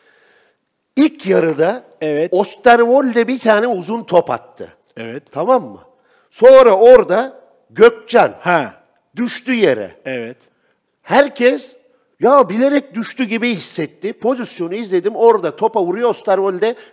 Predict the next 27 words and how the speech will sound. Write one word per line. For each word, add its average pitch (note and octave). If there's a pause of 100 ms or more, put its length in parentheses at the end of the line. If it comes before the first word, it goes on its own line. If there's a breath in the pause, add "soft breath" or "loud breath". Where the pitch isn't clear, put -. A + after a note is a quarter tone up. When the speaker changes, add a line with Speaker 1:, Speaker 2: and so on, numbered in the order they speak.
Speaker 1:
Gökçe'nin A3+
ayağı G#3+
aşağıda A3+
kalıyor. D#3+
Bu G#3
ayakta A3+
düşer A3
ya. C#3+
Hafif B3
dokunduğu G3+
için F#3
düştü. A#2+ (180)
Speaker 2:
Hı A#2+
hı. A2
Speaker 1:
Acıdığı D3+
için. E3 (400 soft breath)
Ben F3+
Osterwolde'ye G3+
orada G3+
sarı G3
veresin G3+
demem. E3+ (100)
Çünkü F3+
topa E3
vurdu. G3+ (240 soft breath)
Ayak B3
düştü. A#2